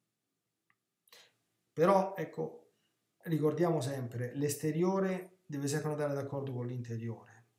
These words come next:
Cioè, detto fuori, cioè, se tu ti fai la comunione, come dire, in ginocchio e in bocca, ma scappi dopo la benedizione, sì, hai fatto una cosa bella, ma ancora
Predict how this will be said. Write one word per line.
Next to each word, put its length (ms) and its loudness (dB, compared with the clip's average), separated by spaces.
Cioè, 320 -10
detto 500 -4
fuori, 440 0
cioè, 360 -6
se 300 -4
tu 340 6
ti 140 -6
fai 160 6
la 120 6
comunione, 840 4
come 260 -6
dire, 140 -4
in 80 -2
ginocchio 420 0
e 60 -2
in 80 -2
bocca, 580 -6
ma 380 -6
scappi 500 0
dopo 760 0
la 380 -2
benedizione, 1080 -6
sì, 400 -8
hai 100 -8
fatto 280 -2
una 140 -4
cosa 280 -4
bella, 600 -10
ma 100 -8
ancora 760 -2